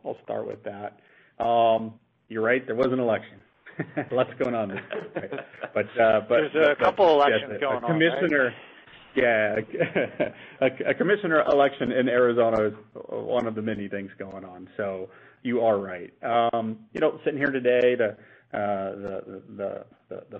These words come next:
Speaker 1: factual data that's available to us today, um, has, uh, uh, com-, uh, uh, a candidate, Anna Tovar, uh, in the lead, and then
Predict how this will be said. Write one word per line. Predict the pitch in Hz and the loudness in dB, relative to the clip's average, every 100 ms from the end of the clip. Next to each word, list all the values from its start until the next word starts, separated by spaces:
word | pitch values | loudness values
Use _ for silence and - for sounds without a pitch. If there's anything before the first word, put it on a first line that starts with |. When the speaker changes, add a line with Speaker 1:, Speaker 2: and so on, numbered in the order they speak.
| - | -10
Speaker 1:
factual | 127 - - 117 110 | -8 -8 -2 -2 0
data | 110 107 110 | -2 0 -2
that's | 107 107 | -2 -6
available | 104 104 104 104 104 | -6 -4 -4 -6 -6
to | 107 101 | -8 -6
us | 104 - - | -8 -10 -6
today, | 107 98 95 98 - - - - _ - | -4 -2 -4 -8 -14 -20 -20 -20 _ -6
um, | 110 107 104 101 95 92 _ | 0 2 2 0 -4 -10 _
has, | - 127 113 110 107 104 - - - | -6 0 2 2 2 -2 -10 -20 -12
uh, | |
uh, | 110 107 - 104 98 98 - | -10 -10 -12 -10 -10 -14 -14
com-, | 113 110 113 | -12 -10 -10
uh, | |
uh, | 101 - 107 98 _ _ - 117 | -10 -12 -16 -20 _ _ -16 -16
a | |
candidate, | - 131 123 120 120 - | -6 -2 0 0 -2 -4
Anna | 113 113 | -6 -6
Tovar, | 113 107 107 107 104 104 - - _ - | -6 0 2 2 0 -4 -10 -20 _ -12
uh, | 104 101 101 | -6 -6 -6
in | 113 | -8
the | 104 | -8
lead, | 104 107 107 104 101 | -8 -8 -8 -8 -10
and | 101 _ _ _ 101 | -12 _ _ _ -12
then | 98 | -12